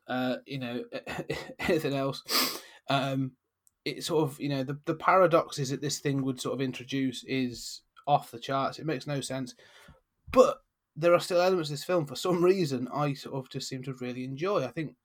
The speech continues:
you know, Joseph Gordon-Levitt's really good in it. Um, but the thing I really like is the idea of being in conflict with a different version of yourself, older or younger.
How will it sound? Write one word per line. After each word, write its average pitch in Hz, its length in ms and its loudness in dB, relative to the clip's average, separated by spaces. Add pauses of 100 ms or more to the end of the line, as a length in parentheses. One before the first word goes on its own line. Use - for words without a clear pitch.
you 123 120 -6
know, 120 160 -6
Joseph 143 340 -2
Gordon-Levitt's 127 560 -4 (520)
really 180 320 6
good 165 180 4
in 135 80 -2
it. 127 160 -4 (640)
Um, 139 380 2 (1300)
but 165 100 -6
the 165 120 4
thing 185 180 4
I 143 60 4
really 156 340 6
like 117 240 -2
is 123 120 -6
the 139 100 2
idea 127 400 0
of 120 360 -4 (1900)
being 196 280 4
in 180 160 2
conflict 156 720 -2
with 135 140 -2
a 135 60 0
different 147 480 -2
version 135 400 -2
of 123 100 -6
yourself, 120 580 -4
older 143 420 2
or 131 140 2
younger. 147 520 0